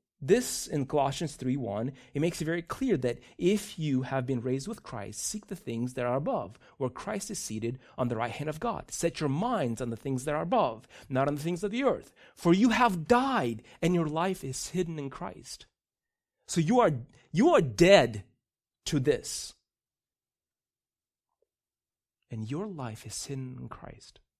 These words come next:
You live not for your own pleasure, your own name, your own glory. And now, some of, some,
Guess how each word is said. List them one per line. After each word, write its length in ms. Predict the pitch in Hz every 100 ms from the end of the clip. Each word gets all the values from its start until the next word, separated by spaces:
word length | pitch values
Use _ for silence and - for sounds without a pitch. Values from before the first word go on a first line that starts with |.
| _ _ _ _ _ _ _ _ _ _ _
You 340 | 117 120 214
live 680 | 240 147 202 190 - 131 156 - _ -
not 420 | 143 160 202 208
for 320 | - - 151
your 180 | 123 139
own 200 | 190 220
pleasure, 580 | - 113 107 - 110 160 _ _ _ -
your 240 | 120 127
own 320 | - 160 208 113
name, 360 | 95 104 120 - _ -
your 240 | 117 131
own 240 | 151 214
glory. 640 | 185 113 98 98 98 120 160 _ _ _ _ _
And 80 | 135
now, 160 | 160 135
some 220 | - 254
of, 80 | 339 151 -
some, 220 | - 247